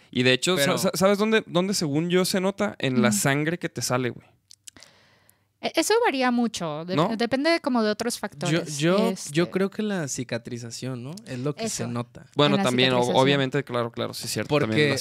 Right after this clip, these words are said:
Speaker 2: porque,
Speaker 1: cicatrización
Speaker 2: güey,
Speaker 1: también.
Speaker 2: la neta, o sea, bueno, Tata no tiene la mano pesada, güey.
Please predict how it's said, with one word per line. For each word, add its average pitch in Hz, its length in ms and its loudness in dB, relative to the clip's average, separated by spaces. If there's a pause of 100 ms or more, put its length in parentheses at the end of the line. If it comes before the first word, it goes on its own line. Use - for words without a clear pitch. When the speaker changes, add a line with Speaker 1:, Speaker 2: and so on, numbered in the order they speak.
(180)
Speaker 2:
porque, 147 160 2
Speaker 1:
cicatrización 156 200 2
Speaker 2:
güey, 196 200 6
Speaker 1:
también. 123 460 2
Speaker 2:
la 135 180 0
neta, 190 600 0 (320)
o 127 140 -4
sea, 131 480 -2 (1040)
bueno, 151 360 0
Tata 165 300 2
no 196 120 0
tiene 196 200 0
la 170 120 4
mano 135 240 0
pesada, 135 380 2
güey. - 180 -12